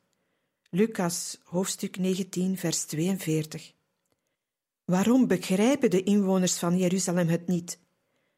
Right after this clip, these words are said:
Nog niet zo lang geleden heeft Jezus het gezegd. "Jeruzalem, Jeruzalem,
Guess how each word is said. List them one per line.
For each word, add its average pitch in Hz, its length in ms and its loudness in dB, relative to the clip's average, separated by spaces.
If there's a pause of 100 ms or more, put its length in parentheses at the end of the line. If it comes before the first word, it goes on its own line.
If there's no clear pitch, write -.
(300)
Nog 190 280 0
niet 254 260 4
zo 208 160 2
lang 190 240 2
geleden 190 520 2
heeft 196 340 0
Jezus 208 400 0
het 214 140 -2
gezegd. 214 640 -4 (640)
"Jeruzalem, 196 1080 2
Jeruzalem, 196 1000 2